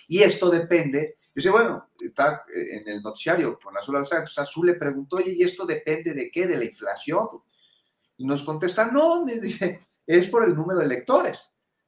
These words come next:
Y evidentemente, pues cada año hay más inscritos en el padrón electoral, va creciendo la población, los niños <laughs> llegan a ser mayores de edad, van y sacan su credencial, y de acuerdo a esto se les da el dinero. Entonces, una discusión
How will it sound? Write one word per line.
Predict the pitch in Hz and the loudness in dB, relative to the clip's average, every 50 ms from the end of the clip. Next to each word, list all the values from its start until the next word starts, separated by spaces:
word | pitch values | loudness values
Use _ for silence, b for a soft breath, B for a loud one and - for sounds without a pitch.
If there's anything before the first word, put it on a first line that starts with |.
| _ _ | _ _
Y | - 131 143 | -2 2 4
evidentemente, | 147 151 151 160 156 156 156 175 190 180 202 - 143 - 175 | 4 4 4 4 2 2 0 -2 -2 -2 -2 -4 -2 -4 -4
pues | - - - - - | -4 -6 -10 -8 -2
cada | - 120 123 131 127 120 | 0 2 4 4 4 2
año | 107 95 92 104 120 - - _ _ _ _ _ _ _ _ | 0 -4 -6 -8 -10 -10 -12 _ _ _ _ _ _ _ _
hay | - 92 95 104 104 | -10 -8 -8 -8 -8
más | 107 110 101 95 - - | -6 -6 -6 -6 -6 -8
inscritos | 110 104 - - 90 87 85 - - - | -12 -14 -16 -16 -18 -18 -18 -18 -18 -16
en | 87 87 | -14 -14
el | 82 82 | -14 -12
padrón | - 78 73 73 71 71 71 73 | -10 -10 -8 -8 -8 -10 -12 -12
electoral, | 73 76 87 90 - - 135 156 180 190 - - - _ _ - | -12 -10 -10 -10 -6 -2 0 2 2 2 0 -4 -10 _ _ -12
va | 76 80 - - | -10 -10 -10 -12
creciendo | 87 90 87 - 92 87 85 82 78 | -12 -14 -14 -10 -12 -12 -10 -10 -12
la | 80 80 76 | -10 -12 -12
población, | - 76 73 73 73 - - - 120 120 120 123 127 - _ _ _ _ | -12 -12 -10 -8 -10 -8 -6 -6 -4 -4 -4 -6 -12 -16 _ _ _ _
los | _ _ _ - | _ _ _ -16
niños | 82 87 85 82 - - | -14 -14 -14 -14 -10 -6
<laughs> | |
llegan | - 143 - - - | -4 -4 -4 -6 -10
a | - | -14
ser | - 95 92 90 | -12 -12 -10 -8
mayores | 90 90 98 101 107 113 | -8 -6 -6 -6 -4 0
de | 113 | 2
edad, | 131 131 131 - - | 2 2 2 0 -2
van | - 90 92 95 | -6 -6 -6 -6
y | 92 | -8
sacan | - 95 92 - 90 90 | -8 -8 -8 -8 -10 -14
su | - - _ | -14 -16 _
credencial, | - 92 90 110 117 117 - 147 135 127 127 - - B B B B B B B B B - | -12 -8 -8 -6 -6 -4 -2 2 2 2 0 -2 -10 B B B B B B B B B -4
y | 165 175 175 | 2 4 6
de | 165 | 6
acuerdo | 156 151 - 160 156 160 156 151 | 6 6 6 4 4 4 6 4
a | 143 | 4
esto | 131 127 - - 151 156 - - | 2 0 -4 -2 -2 -2 -2 -4
se | - - 117 107 | -8 -6 -6 -4
les | 101 98 92 92 - | -4 -4 -6 -6 -2
da | 107 107 110 113 85 - - - | 2 2 2 2 0 -2 -8 -8
el | 95 92 90 90 | -4 -4 -4 -4
dinero. | 87 95 92 90 85 80 78 76 | -4 -6 -8 -8 -6 -6 -8 -8
Entonces, | 76 - 110 - - 139 | -10 -10 -12 -10 -8 -6
una | 139 160 165 | -4 -4 -4
discusión | 151 156 - 117 - 147 147 151 151 151 | -4 -6 -8 -10 -4 -2 -2 -2 -2 -6